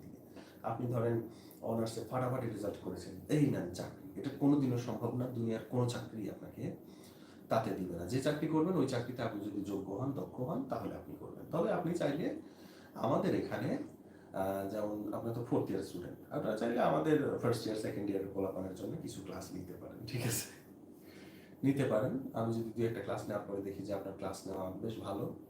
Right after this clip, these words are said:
তাহলে আমি হচ্ছে কনফার্ম করব। এক্ষেত্রেও দেখবেন যে ওই একই ব্যাপার, ঠিক আছে? আচ্ছা, আত্মবিশ্বাস করা, বিয়ে করার জন্য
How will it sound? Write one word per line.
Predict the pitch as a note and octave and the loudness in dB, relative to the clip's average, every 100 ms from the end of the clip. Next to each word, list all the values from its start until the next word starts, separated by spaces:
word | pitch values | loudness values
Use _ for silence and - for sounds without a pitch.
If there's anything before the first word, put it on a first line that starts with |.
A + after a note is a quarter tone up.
| - | -2
তাহলে | - D#3+ C#3+ - | 4 6 6 2
আমি | G2+ | 0
হচ্ছে | G2 - | -6 -6
কনফার্ম | - F#2 - D#2+ - | -4 -2 -2 -4 -6
করব। | - - - - - - - - - - - - - - - | -8 -10 -12 -16 -18 -18 -18 -18 -20 -20 -20 -18 -18 -18 -8
এক্ষেত্রেও | - D#3+ F3 E3 | 0 4 6 6
দেখবেন | D3 C3+ B2 | 6 4 4
যে | |
ওই | B2+ A2+ | 4 4
একই | G#2+ - G2+ | 2 0 -6
ব্যাপার, | F#2 - - - - - - - - - | -6 -8 -10 -14 -18 -18 -18 -18 -8 -2
ঠিক | F#3+ | 0
আছে? | - - - - - - - - - | 0 -6 -12 -18 -18 -18 -18 -4 6
আচ্ছা, | C#3+ C#3+ | 8 10
আত্মবিশ্বাস | - D3 - F3 F3 F3 - F3 E3+ E3+ - | 8 6 8 10 10 8 6 8 10 8 6
করা, | D3+ C#3+ C#3+ C#3 C#3 - - | 8 10 12 10 8 4 0
বিয়ে | C3 D#3+ F#3 | 4 8 8
করার | G3 F3 | 8 8
জন্য | E3 | 8